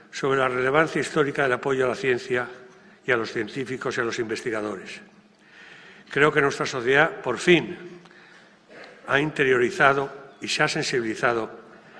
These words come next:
ante la realidad de que el progreso científico es la clave para el progreso de la humanidad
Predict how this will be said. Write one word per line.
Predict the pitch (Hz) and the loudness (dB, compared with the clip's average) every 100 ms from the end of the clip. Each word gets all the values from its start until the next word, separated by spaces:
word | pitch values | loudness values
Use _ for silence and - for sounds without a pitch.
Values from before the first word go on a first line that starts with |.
| - - - | -20 -20 -2
ante | 131 123 | 0 2
la | 123 123 | 2 2
realidad | 113 113 127 135 | 2 2 4 2
de | 123 | 0
que | 110 | -4
el | 110 | -4
progreso | 120 151 147 | 0 0 0
científico | 151 127 104 131 117 98 107 - - - - - - - | -2 -4 -4 -4 -4 -6 -10 -10 -20 -20 -20 -20 -20 -6
es | 143 135 | -4 0
la | 139 | 0
clave | 135 131 135 | 0 2 2
para | 127 120 | 2 0
el | 113 | -2
progreso | - 110 123 135 | -2 -4 -2 -2
de | |
la | 113 | -4
humanidad | 104 104 107 110 | -4 -2 -2 -4